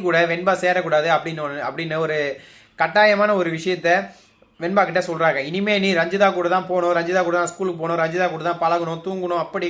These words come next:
இப்படி blah blah பிளான்னு" கதையை சொல்றாங்க நம்ம ராஜேஸ்வரி. இதெல்லாம் கேட்ட நம்ம வெண்பாக்கு செம்ம கண்டாயிடுச்சுங்க. "அதை நீங்க சொல்ற வேலை வச்சுக்காதீங்க. நான் மல்லியம்மாவோட பொண்ணு, அவங்க கூட தான் இருப்பேன், அவங்க கூட தான் போவேன், அவங்க கூட தான் வருவேன். என்கிட்டலாம் அந்த மாதிரி பேசுற வேலை வச்சுக்காதீங்க" அப்படின்னு நம்ம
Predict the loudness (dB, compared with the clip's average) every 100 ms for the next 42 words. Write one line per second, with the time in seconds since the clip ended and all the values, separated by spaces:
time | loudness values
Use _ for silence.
0 | -6 -8 -4 -4 -6 -16 _ -2 2 4
1 | 4 4 2 0 -2 2 0 0 0 0
2 | 0 2 2 2 -2 -6 -6 -2 -2 -4
3 | -6 -4 -6 -6 -6 -4 -4 -4 -4 -2
4 | 0 2 0 0 -6 -8 -20 -20 -20 -20
5 | _ 0 2 2 0 2 2 4 4 6
6 | 6 4 2 0 0 2 0 0 2 2
7 | 2 0 4 2 2 2 0 0 -2 0
8 | 0 -2 -4 0 2 4 2 2 2 2
9 | 0 -2 -2 0 0 2 2 0 -2 0
10 | 2 2 -2 -6 -4 -2 0 -2 -2 0
11 | -2 0 -2 -2 -2 -2 -2 -4 -2 -4
12 | -4 -6 -6